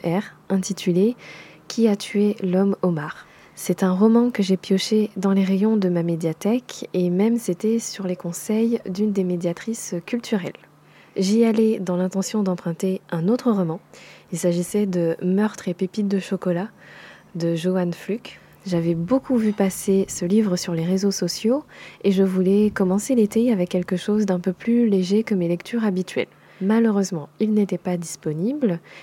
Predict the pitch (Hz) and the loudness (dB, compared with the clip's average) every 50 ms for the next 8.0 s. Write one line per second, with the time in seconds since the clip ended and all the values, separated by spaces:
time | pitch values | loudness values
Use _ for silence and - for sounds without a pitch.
0 | - - - - 180 196 226 233 - - 220 202 185 185 185 180 - - - 196 | -16 -8 -4 -2 0 0 0 0 -2 -2 -2 0 0 0 -2 -2 -4 -6 -4 -4
1 | 180 - - 196 196 202 - - 165 160 165 170 180 202 202 196 196 185 - - | -4 -2 0 0 0 0 -2 -6 -6 -6 -4 -2 0 0 2 2 0 -2 -4 -6
2 | - - 202 196 - - - - - - - - - - _ - - 180 175 175 | -4 -4 -2 -2 -4 -8 -16 -18 -20 -20 -20 -20 -20 -20 _ -6 -4 -2 -2 -2
3 | 170 165 185 180 - 180 170 - 170 170 175 185 196 196 190 - - 175 185 180 | -2 -2 -2 -2 -4 -6 -6 -4 -6 -6 -6 -4 -4 -6 -6 -6 -6 -4 -2 0
4 | 175 175 175 180 175 170 - - - 208 240 254 - - 202 226 208 196 165 160 | 0 -2 -2 -2 -4 -6 -6 -6 -4 -4 -4 -4 -4 -2 -2 0 0 0 -2 -2
5 | 160 180 226 262 - - - - 220 220 226 247 247 247 - 214 202 - - 165 | -2 -2 -2 -4 -6 -8 -4 -4 -2 0 0 -2 -2 -2 -4 -8 -6 -6 -8 -6
6 | 156 160 170 202 233 - - - - 220 196 185 175 - - - - 160 185 - | -4 -2 -4 -4 -4 -6 -10 -8 -4 -2 -2 -2 -2 -6 -8 -8 -6 -6 -6 -6
7 | - - 180 165 156 151 170 190 196 - - 202 185 160 147 - - - - | -6 -6 -6 -4 -2 -2 -2 -4 -4 -2 -2 -2 -2 -4 -6 -10 -12 -16 -20